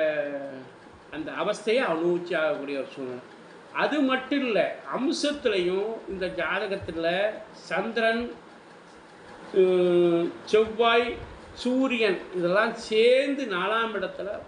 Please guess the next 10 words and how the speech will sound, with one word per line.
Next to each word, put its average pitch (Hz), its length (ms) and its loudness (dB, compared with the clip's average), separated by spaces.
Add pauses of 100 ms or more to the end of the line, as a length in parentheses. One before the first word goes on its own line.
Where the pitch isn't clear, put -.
(160)
பக்குவம். 147 580 -10 (760)
அப்பனா 190 180 4 (540)
பொதுவா 185 640 4 (180)
அவங்க 170 300 2
குடும்பத்துல 202 760 2
ஏழு 202 320 4
பேர் 220 420 2
இல்ல 180 140 2
நாலு 175 460 0
பேர் 190 320 2